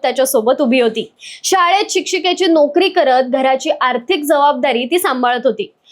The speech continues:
आयुष्माननं एका इंटरव्ह्यूमध्ये सांगितलं होतं की, "जेव्हा मी ताहिरासोबत लग्न केलं, तेव्हा माझ्याकडे पैसे नव्हते. असं असूनही तिने माझ्याशी केवळ माझ्यावर असणाऱ्या प्रेमापोटी लग्न केलं. तिने मला माझं पॅशन फॉलो करायला सांगितलं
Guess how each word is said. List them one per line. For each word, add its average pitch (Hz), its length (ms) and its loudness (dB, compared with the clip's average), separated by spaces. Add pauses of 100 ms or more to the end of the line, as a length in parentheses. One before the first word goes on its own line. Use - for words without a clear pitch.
(160)
आयुष्माननं 359 720 2
एका 320 300 2
इंटरव्ह्यूमध्ये 330 800 0
सांगितलं 311 560 0
होतं 262 360 2 (300)
की, 415 100 2
"जेव्हा 311 460 2
मी 330 180 2
ताहिरासोबत 311 760 -2 (100)
लग्न 277 360 2
केलं, 311 500 2
तेव्हा 302 200 0
माझ्याकडे 294 560 0
पैसे 269 380 0
नव्हते. 240 400 -2 (260)
असं 294 260 0 (120)
असूनही 302 640 2
तिने 294 260 0
माझ्याशी 302 520 0
केवळ 302 360 2
माझ्यावर 302 760 2
असणाऱ्या 392 380 -2
प्रेमापोटी 311 640 0
लग्न 254 260 0
केलं. 240 240 0 (380)
तिने 403 200 2
मला 359 360 2
माझं 339 280 2
पॅशन 320 400 -2
फॉलो 277 280 2
करायला 269 320 2
सांगितलं 240 420 -2